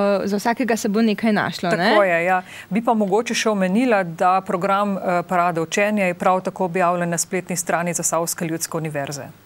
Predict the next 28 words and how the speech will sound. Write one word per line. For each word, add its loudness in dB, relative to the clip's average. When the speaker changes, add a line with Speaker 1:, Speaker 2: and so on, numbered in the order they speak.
Speaker 1:
Tako. -12
Tak-, -14
eh, -2
lahko -2
najdejo 0
vse -2
na 2
računalniku -4
oziroma -4
preko -8
interneta. -2
Speaker 2:
Tako. -2
Speaker 1:
Ja. -6
Eh, 0
še -6
nekaj -2
o 0
samih -2
številkah, -4
da 0
povzamemo. -2
Speaker 2:
Eh, -10
no, 0
kot -4
je 0
že 0
Polona 0
omenila, 2